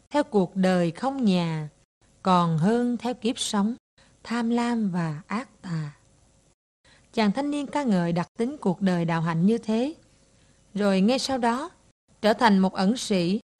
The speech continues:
và ước mong của bố thí bằng cách chính đáng. Chàng tu tập thiền định cho đến khi tái sanh vào cõi Phạm Thiên.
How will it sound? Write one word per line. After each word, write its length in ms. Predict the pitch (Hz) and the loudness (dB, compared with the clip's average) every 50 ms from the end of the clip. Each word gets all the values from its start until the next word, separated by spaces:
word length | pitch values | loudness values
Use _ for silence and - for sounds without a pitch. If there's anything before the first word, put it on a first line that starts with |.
| _ _ | _ _
và 260 | 190 190 202 196 190 | 0 2 4 4 4
ước 260 | - - 269 311 - | 2 0 -2 -2 0
mong 240 | 269 269 277 277 269 | 0 0 0 0 -2
của 160 | - - 175 | -2 -2 -2
bố 200 | 175 190 214 254 | 0 0 0 0
thí 260 | 262 - 233 247 277 | 0 -2 -2 -2 -2
bằng 320 | - - 202 180 170 160 156 | 0 0 2 2 2 0 -2
cách 220 | - 208 - - - | -4 -6 -8 -6 -4
chính 220 | 226 226 269 277 | -4 -4 -2 -2
đáng. 260 | 233 208 208 220 254 302 - _ _ _ _ _ _ _ _ _ _ _ _ _ _ _ _ _ _ _ _ _ _ _ | -4 -2 -2 -4 -6 -8 -14 _ _ _ _ _ _ _ _ _ _ _ _ _ _ _ _ _ _ _ _ _ _ _
Chàng 300 | - 214 208 202 196 190 - | 0 2 4 4 2 2 2
tu 100 | - - | 0 0
tập 220 | - 226 190 - - | 0 0 0 0 -2
thiền 240 | - 196 185 185 180 | -2 0 0 2 2
định 320 | 180 175 165 170 175 190 | 2 2 2 2 2 2
cho 120 | 190 233 233 | 2 0 0
đến 180 | 220 247 294 | 0 0 -2
khi 160 | - - 285 | -4 -8 -10
tái 220 | 277 - 214 226 269 | -6 -4 -2 -2 -2
sanh 280 | - - 269 262 254 | -4 -6 -6 -6 -6
vào 140 | 220 190 190 | -4 -4 -4
cõi 240 | 185 - - 170 180 | -4 -4 -4 -4 -4
Phạm 360 | 180 - 214 180 165 160 170 | -4 -4 -4 -4 -2 -4 -6
Thiên. 340 | 180 - 247 240 240 233 | -4 -4 -4 -4 -4 -4